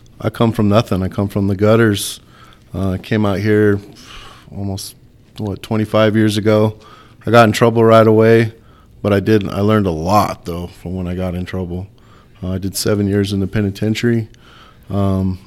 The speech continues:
I did four of 'em, though, in a horse program. A lot of people laugh about it, or,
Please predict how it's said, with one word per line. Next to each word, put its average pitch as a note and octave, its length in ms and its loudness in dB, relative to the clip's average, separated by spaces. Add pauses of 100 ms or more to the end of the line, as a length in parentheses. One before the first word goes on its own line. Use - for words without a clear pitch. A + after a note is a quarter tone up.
(120)
I A2 40 -6
did G#2+ 160 0
four C3 280 4
of B2 60 4
'em, A2 120 0
though, G#2 200 0
in G2+ 60 -2
a F#2+ 40 -2
horse A2+ 280 -2
program. F#2+ 680 -4
A - 40 -10
lot G#2 120 2
of A2 80 0
people G#2+ 240 -2
laugh F#2+ 320 0
about G#2+ 320 0
it, G#2+ 140 2
or, F#2 180 -4